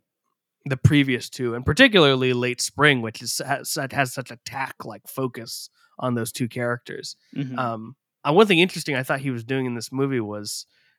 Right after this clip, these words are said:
Speaker 1: um, following different characters who are, like, on the fringes of the movie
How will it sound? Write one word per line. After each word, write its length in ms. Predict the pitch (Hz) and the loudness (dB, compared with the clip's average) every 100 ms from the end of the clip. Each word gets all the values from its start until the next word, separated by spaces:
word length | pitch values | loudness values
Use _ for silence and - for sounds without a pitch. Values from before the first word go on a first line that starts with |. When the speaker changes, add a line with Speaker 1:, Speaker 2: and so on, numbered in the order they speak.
| _ - | _ -10
Speaker 1:
um, 260 | 110 104 | -8 -8
following 640 | 107 - 117 120 123 117 113 | -10 -4 0 0 0 -2 -6
different 400 | 113 110 - _ | -8 -10 -14 _
characters 640 | - 120 131 - 135 131 - | -6 0 -2 -2 -2 -2 -2
who 160 | 135 | -2
are, 220 | 117 113 107 | -2 -2 -6
like, 260 | 113 113 - | -10 -10 -6
on 220 | 123 123 | -2 0
the 100 | 120 | -2
fringes 640 | 110 - 123 156 180 202 202 | -8 -8 0 0 2 2 0
of 100 | 190 | 0
the 80 | |
movie 380 | 202 202 202 220 | -2 -2 -2 -4